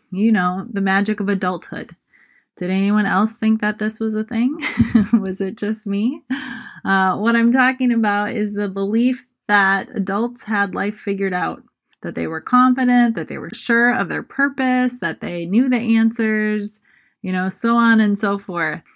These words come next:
I've learned as I've become an adult that this isn't the case. <laughs> And I know this isn't unique to me because I've had friends that have confirmed with me as well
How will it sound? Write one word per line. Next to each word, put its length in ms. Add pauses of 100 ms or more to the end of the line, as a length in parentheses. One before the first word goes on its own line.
(280)
I've 260
learned 640
as 180
I've 180
become 340
an 100
adult 340
that 160
this 180
isn't 320
the 80
case. 480 (120)
<laughs> 0 (1000)
And 260
I 140
know 180
this 160
isn't 260
unique 380
to 100
me 320
because 340
I've 180
had 260
friends 460
that 160
have 240
confirmed 640
with 240
me 220
as 200
well 500